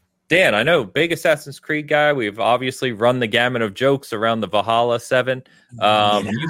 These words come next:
Speaker 1: pumped up Mirage, going back to the, uh, old school formula?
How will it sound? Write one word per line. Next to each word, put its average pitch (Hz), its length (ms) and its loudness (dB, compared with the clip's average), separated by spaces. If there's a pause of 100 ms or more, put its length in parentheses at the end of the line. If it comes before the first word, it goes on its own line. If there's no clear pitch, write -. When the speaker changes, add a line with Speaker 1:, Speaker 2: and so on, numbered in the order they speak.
Speaker 1:
pumped 175 260 -2
up 143 140 -2
Mirage, 143 500 0
going 131 240 -2
back 123 280 -2
to 135 100 -8
the, 123 220 -6
uh, 120 240 -2 (720)
old 120 320 -10
school 127 340 -8
formula? 143 380 -12